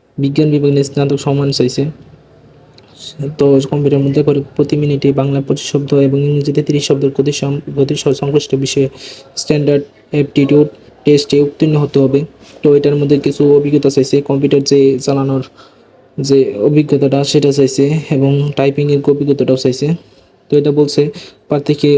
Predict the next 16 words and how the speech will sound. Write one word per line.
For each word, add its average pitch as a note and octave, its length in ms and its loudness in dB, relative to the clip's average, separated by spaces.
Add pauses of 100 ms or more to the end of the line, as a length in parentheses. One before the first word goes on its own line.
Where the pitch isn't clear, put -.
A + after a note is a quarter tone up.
(120)
অবশ্যই D3 340 0
বাংলাদেশ C#3+ 280 0 (120)
নাগরিক C#3+ 320 2 (180)
ও - 20 4 (140)
বগুড়া C#3 320 4
জেলার C#3 200 2 (120)
স্থায়ী C#3 240 -2
বাসিন্দা C#3 320 0
হতে C3 200 -2
হবে। C3+ 160 0 (1120)
বিবাহিত D3+ 380 2 (120)
মহিলা C#3+ 260 2 (140)
ও - 20 4 (100)
প্রার্থীদের C#3 400 0
ক্ষেত্রে C#3 280 0
স্বামীর C#3+ 260 -2